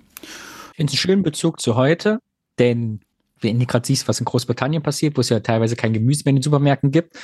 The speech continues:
oder wie es bei uns in der Corona-Pandemie war mit dem Klopapier, da kann man nachvollziehen, wie ein Volk, äh, ärgerlich werden kann, wenn die Grundversorgung nicht stimmt. Mm,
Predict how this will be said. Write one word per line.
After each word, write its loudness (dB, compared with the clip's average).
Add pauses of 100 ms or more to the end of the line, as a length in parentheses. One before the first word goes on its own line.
(460)
oder 2
wie 0
es -4
bei -2
uns 0
in 2
der -2 (100)
Corona-Pandemie 0
war 2
mit 0
dem 0
Klopapier, 0
da 0
kann -2
man 2
nachvollziehen, 0 (260)
wie 0
ein 0
Volk, 0 (420)
äh, 0 (1200)
ärgerlich 2
werden 2
kann, -4
wenn -2
die -10
Grundversorgung 0
nicht -8
stimmt. -6 (440)
Mm, 2